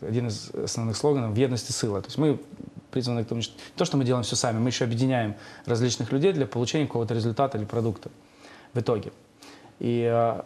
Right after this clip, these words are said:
э, у нас завтра проходит, э, э, мероприятие по энергоэффективности, где собирается такой так называемый хакатон. Это мероприятие, где собираются разные группы людей, э,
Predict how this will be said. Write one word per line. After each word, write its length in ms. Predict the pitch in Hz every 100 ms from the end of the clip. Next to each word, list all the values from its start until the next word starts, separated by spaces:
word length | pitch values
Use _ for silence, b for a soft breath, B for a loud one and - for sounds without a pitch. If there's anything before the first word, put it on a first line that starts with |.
| -
э, 720 | - 117 117 117 113 113 113 -
у 100 | -
нас 260 | 120 147 -
завтра 360 | 120 143 -
проходит, 420 | 127 120 139 135 -
э, 380 | - 117 113 107 -
э, 840 | 113 110 110 110 110 110 107 107 -
мероприятие 500 | 120 120 117 139 139
по 560 | 113 110 107 107 107 104 -
энергоэффективности, 920 | 113 113 117 - 113 160 147 131 -
где 220 | 104 110
собирается 540 | 104 104 113 113 110 110
такой 260 | - 120
так 180 | 107 117
называемый 280 | 110 120 120
хакатон. 540 | - 113 113 143 170 190 - B B B B -
Это 180 | 117 117
мероприятие, 500 | 117 117 135 131 110
где 100 | 110
собираются 480 | - 117 120 117
разные 400 | 117 117 117 113
группы 340 | 104 117 120 117
людей, 420 | 110 110 117 196 B B B B B
э, 560 | - 117 117 113 113